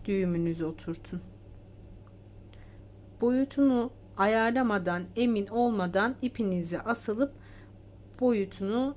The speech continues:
e, düğümünüzü sıkılaştırmayın. Sayalım. Bir, iki, üç, dört, beş, altı, yedi, sekiz. Bir tane daha yapacağım arkadaşlar. Dokuz tane pırpırımı yapıyorum.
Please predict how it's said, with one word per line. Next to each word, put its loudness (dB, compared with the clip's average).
e, -2
düğümünüzü -2
sıkılaştırmayın. -2
Sayalım. 4
Bir, 0
iki, -6
üç, -10
dört, 0
beş, -4
altı, -4
yedi, -6
sekiz. -4
Bir 6
tane 6
daha 0
yapacağım -2
arkadaşlar. -4
Dokuz 0
tane 2
pırpırımı 2
yapıyorum. -2